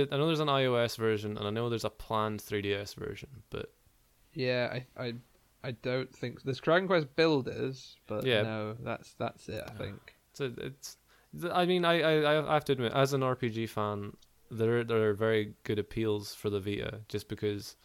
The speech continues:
Speaker 1: I'm into R P Gs and I'm quite heavily into, like, tactics R P Gs as well.
Speaker 2: Mm.
Speaker 1: And so obviously the P S P was good, and the Vita's probably good as well. But then even now it's a bit price prohibitive, just because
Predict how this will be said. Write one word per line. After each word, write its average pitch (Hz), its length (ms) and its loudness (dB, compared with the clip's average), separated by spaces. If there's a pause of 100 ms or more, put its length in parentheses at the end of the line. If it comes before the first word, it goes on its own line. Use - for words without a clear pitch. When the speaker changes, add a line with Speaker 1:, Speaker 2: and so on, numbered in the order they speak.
(140)
Speaker 1:
I'm 120 120 4
into 139 180 4
R 131 120 8
P 120 140 4
Gs 113 460 0
and 110 120 -2
I'm 107 160 -2
quite 107 240 0
heavily 107 300 0
into, 101 260 -2
like, 95 180 -4
tactics 110 440 0
R 110 120 0
P 110 160 -2
Gs 104 240 -4
as 101 100 -10
well. 107 440 -2 (360)
Speaker 2:
Mm. 123 280 -8
Speaker 1:
And 101 180 -2
so 107 80 0
obviously 104 260 0
the 98 60 -2
P 104 160 0
S 95 120 -2
P 147 200 -8
was 147 160 -6
good, 135 460 -2
and 104 160 -10
the 101 60 -10
Vita's 120 380 -4
probably 151 400 -2
good 107 160 -4
as 104 100 -4
well. 107 340 -4
But 110 80 -6
then 110 320 -4 (320)
even 151 320 0
now 127 260 2
it's 110 140 0
a 110 60 -4
bit 110 200 -2
price 107 260 -4
prohibitive, - 600 -6
just - 240 -12
because 101 480 -10